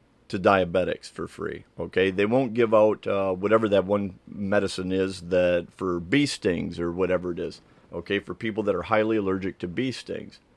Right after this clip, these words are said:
They won't give that out for free. If they're so frickin' concerned about the well-being of Americans, then I'd be really concerned about the skyrocketing amount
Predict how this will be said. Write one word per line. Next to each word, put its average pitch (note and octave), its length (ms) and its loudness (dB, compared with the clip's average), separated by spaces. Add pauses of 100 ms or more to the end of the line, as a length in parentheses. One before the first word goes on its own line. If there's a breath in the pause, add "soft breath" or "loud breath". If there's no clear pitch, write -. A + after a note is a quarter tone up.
(760 soft breath)
They A#2 100 8
won't C3 200 4
give B2 180 6
that B2 180 6
out B2 220 4
for D#2+ 100 -6
free. E2 400 -6 (840)
If G#2+ 160 -4
they're D3 160 4
so D#3+ 240 0
frickin' C#3 420 0
concerned G#2+ 480 0
about F2+ 240 0
the F#2+ 80 -2
well-being A2 600 2
of F#2 160 -2
Americans, F2+ 680 -4
then F#2+ 140 -2
I'd C#3+ 200 -2
be G2 300 -2
really B2 480 0
concerned F#2 540 -2
about F#2 340 0
the F#2 240 -6 (500 soft breath)
skyrocketing F2 1120 2 (300)
amount G2+ 440 -2